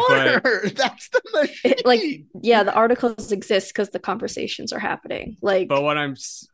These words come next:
Speaker 1: but I don't, I don't know if that's necessarily as true as it used to be. Like, I think the articles can exist in a, in a way now that feigns the conversation that's not actually happening in reality.
Speaker 2: Connor, we are coming up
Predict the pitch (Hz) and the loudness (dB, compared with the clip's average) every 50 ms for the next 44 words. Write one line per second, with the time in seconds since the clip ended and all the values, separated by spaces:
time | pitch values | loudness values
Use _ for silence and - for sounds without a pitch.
0 | _ _ - 143 135 135 151 156 180 196 160 - 143 143 151 151 147 147 139 - | _ _ -4 -2 0 0 -2 0 -2 -2 -2 -2 -4 -4 -4 -4 -6 -6 -6 -6
1 | 131 123 - 131 123 - - - - 123 120 120 120 113 110 107 104 - - - | -8 -8 -6 -8 -8 -8 -8 -6 -4 -4 -2 -2 -2 -4 -4 -6 -8 -10 -12 -10
2 | - 123 110 107 101 104 101 98 101 101 - - 95 87 90 92 - - _ _ | -8 -8 -8 -8 -10 -12 -14 -16 -16 -16 -18 -18 -18 -18 -18 -20 -20 -20 _ _
3 | _ _ _ _ _ _ _ _ _ _ _ _ - 123 104 127 120 - - 147 | _ _ _ _ _ _ _ _ _ _ _ _ -12 -8 -4 -4 -4 -2 -4 -6
4 | 135 - 147 - - 123 123 123 127 - - 127 117 117 110 - - - 131 117 | -4 -4 -8 -4 -2 -2 -2 -2 -2 -6 -6 -8 -6 -6 -8 -10 -10 -8 -8 -6
5 | 110 110 107 107 110 110 107 104 - - - _ _ _ _ _ _ _ _ 117 | -6 -8 -10 -10 -10 -10 -10 -10 -12 -16 -20 _ _ _ _ _ _ _ _ -12
6 | 117 110 110 107 110 - - - 123 113 107 104 107 110 107 107 104 104 104 101 | -12 -10 -10 -12 -14 -14 -12 -12 -10 -10 -8 -8 -8 -6 -6 -6 -6 -8 -10 -10
7 | 101 101 98 98 98 95 - _ _ _ _ _ _ - 110 104 101 101 98 98 | -10 -10 -12 -12 -14 -16 -20 _ _ _ _ _ _ -8 -6 -4 -4 -4 -6 -6
8 | 95 - - _ _ _ _ _ _ _ _ - - - - 113 104 104 104 101 | -8 -10 -14 _ _ _ _ _ _ _ _ -20 -14 -8 -6 -6 -6 -6 -10 -12
9 | 98 98 - - - - - - 107 98 98 - - 95 92 92 - 98 87 90 | -14 -14 -16 -16 -16 -16 -16 -16 -16 -16 -16 -18 -18 -18 -18 -18 -18 -16 -16 -16
10 | 101 - - 110 95 98 67 76 87 - - - - - - - - - - - | -16 -14 -12 -12 -10 -10 -10 -12 -14 -16 -18 -20 -16 -16 -16 -16 -16 -18 -20 -18
11 | - 55 55 57 53 50 50 50 50 - 50 - - _ _ _ _ _ _ _ | -18 -18 -18 -16 -16 -16 -16 -18 -18 -20 -20 -20 -20 _ _ _ _ _ _ _
12 | _ - 185 185 180 160 127 104 - _ _ _ _ _ _ _ _ _ _ _ | _ -8 -8 -6 -6 -6 -8 -10 -12 _ _ _ _ _ _ _ _ _ _ _
13 | _ _ _ _ _ _ _ _ _ _ _ _ _ _ 165 175 190 196 190 190 | _ _ _ _ _ _ _ _ _ _ _ _ _ _ -6 -4 -4 -4 -4 -8
14 | - - 196 202 202 202 190 180 175 175 160 - _ | -12 -10 -10 -8 -6 -6 -6 -6 -6 -8 -8 -10 _